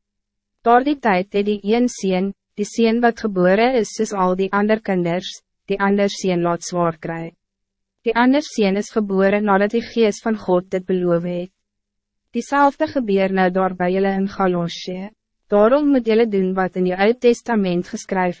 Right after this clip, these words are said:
is, julle moet die slavin en haar seun wegjaag, want haar seun mag nie erf saam met die ander seun nie.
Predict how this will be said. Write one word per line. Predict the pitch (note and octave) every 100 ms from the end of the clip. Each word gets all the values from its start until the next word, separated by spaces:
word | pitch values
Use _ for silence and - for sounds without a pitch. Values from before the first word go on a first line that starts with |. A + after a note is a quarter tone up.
| F3
is, | F3 F3 - _ _
julle | G3 G3 A3+
moet | A#3+
die | A#3+ A#3+
slavin | - A#3 A#3 G#3+ G#3 A#3
en | G#3
haar | F#3+ G3
seun | - A#3 G#3 F3+
wegjaag, | E3+ E3 C3 B2 A2+ G2 _ _ _
want | F#3+ F#3+ F#3+
haar | F#3
seun | - A#3 A3 G3
mag | F#3+ F#3+ G3
nie | A3+
erf | B3+ G#3+ G3+ -
saam | G3+ F#3 F#3
met | F3+
die | G3 F#3+
ander | F3+ F3+
seun | - F#3 F3 E3+
nie. | E3